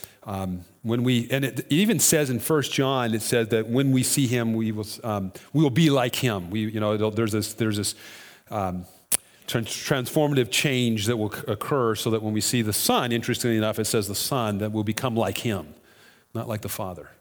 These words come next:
because we'll still have hu-, bodies in heaven. Yeah. Okay.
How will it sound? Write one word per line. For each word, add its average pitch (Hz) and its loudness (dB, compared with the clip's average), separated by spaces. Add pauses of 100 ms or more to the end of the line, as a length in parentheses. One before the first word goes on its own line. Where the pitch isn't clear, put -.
(200)
because 98 -8
we'll 98 -4
still 104 -4
have 95 -6
hu-, 135 -12
bodies 85 -10 (140)
in 98 -8
heaven. 80 -12 (480)
Yeah. - -14 (1800)
Okay. 151 4